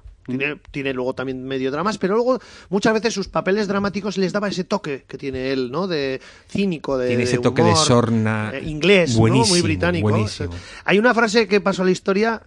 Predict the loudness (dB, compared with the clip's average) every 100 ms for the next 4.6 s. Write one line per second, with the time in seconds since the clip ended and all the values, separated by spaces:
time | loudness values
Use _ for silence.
0 | -10 -6 -4 -2 0 0 0 2 2 0
1 | -2 -4 -2 0 2 2 0 -2 -4 _
2 | -10 -4 -2 -2 -4 -6 -10 -18 _ _
3 | _ _ _ -12 -12 -12 -14 -14 -16 -20
4 | _ _ -20 -16 -8 -6